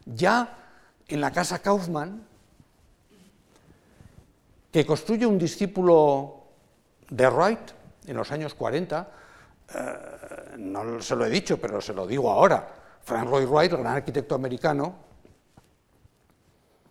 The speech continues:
construyó varias casas en Los Ángeles y tuvo como ayudantes a dos vieneses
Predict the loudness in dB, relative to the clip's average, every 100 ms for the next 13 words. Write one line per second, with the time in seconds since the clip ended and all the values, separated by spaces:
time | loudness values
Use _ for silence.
0 | _ _ _ _ _ _ _ _ _ _
1 | _ _ _ _ _ _ -10 2 2 2
2 | 4 4 6 2 0 -2 -4 -4 -4 -4
3 | -4 -6 -6 -6 -6 -8 -18 -20 _ _
4 | _ _ _ _ _ _ -20 -20 _ _
5 | _ _ _ _ _ _ _ _ _ _
6 | -12 -2 2 4 4 4 2 2 0 -2
7 | -2 -2 -2 -2 -4 -8 -12 -16